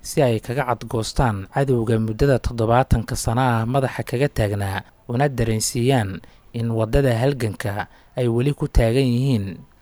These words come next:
Saldhigyadii ciidan iyo derbiyadii ay dhufaysyada ka dhigteen ayaa saacado gudahood dhulka galay,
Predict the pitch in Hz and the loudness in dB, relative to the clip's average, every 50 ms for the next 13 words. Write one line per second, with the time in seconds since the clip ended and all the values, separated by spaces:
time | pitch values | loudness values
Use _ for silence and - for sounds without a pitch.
0 | _ _ - _ - - - - 104 98 104 98 98 123 135 131 127 117 110 - | _ _ -20 _ -20 -8 -6 -4 -4 -2 -4 -2 0 0 2 2 2 0 2 0
1 | 120 117 117 127 135 135 - - 120 117 110 110 110 110 113 107 110 120 143 151 | 0 2 2 2 0 0 -2 -2 0 0 0 2 0 0 0 0 2 2 2 4
2 | 135 139 123 120 123 113 117 113 113 - - 123 113 - - - 143 143 123 - | 4 2 2 2 0 0 -2 -2 -4 -2 0 0 0 2 0 0 2 2 0 0
3 | - 151 135 123 110 - - 151 131 110 95 90 82 - - - - - - - | 0 -2 -2 -2 -4 0 2 2 2 2 0 -4 -8 -12 -18 -20 -20 -20 -10 -4
4 | 127 120 110 110 107 - - 120 107 - 120 135 151 143 127 131 135 156 147 127 | -2 0 0 0 0 2 2 2 2 2 2 0 0 0 -2 -2 0 0 2 4
5 | 123 131 139 135 - - 143 151 147 - - 123 113 110 117 117 117 120 127 135 | 4 2 2 0 -4 -6 -4 -4 -4 -2 -4 -4 -4 -2 0 0 2 2 2 2
6 | 135 | 0